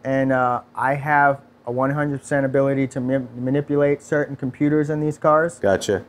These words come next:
Speaker 1: So my air ride was modified through computer. So my truck was lowered with a stock air ride
Speaker 2: Oh, wow.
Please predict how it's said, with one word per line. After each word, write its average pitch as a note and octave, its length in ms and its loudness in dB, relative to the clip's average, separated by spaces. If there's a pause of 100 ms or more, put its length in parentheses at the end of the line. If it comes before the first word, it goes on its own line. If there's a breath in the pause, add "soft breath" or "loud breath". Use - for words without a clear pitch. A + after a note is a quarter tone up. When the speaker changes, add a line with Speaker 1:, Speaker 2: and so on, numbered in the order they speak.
(180)
Speaker 1:
So C#3+ 360 4
my C#3 260 4
air D3 240 2
ride D3+ 300 4
was C3 180 -2
modified C#3 920 2
through C3+ 200 0
computer. D3 720 -4
So C#3 260 2
my C3+ 180 2
truck C#3+ 300 -2
was B2 160 -6
lowered C#3 420 2
with C3 200 -2
a A#2+ 60 -8
stock - 760 0
air D3 200 4
ride A#2+ 440 0 (440 soft breath)
Speaker 2:
Oh, C#3 180 4
wow. - 20 4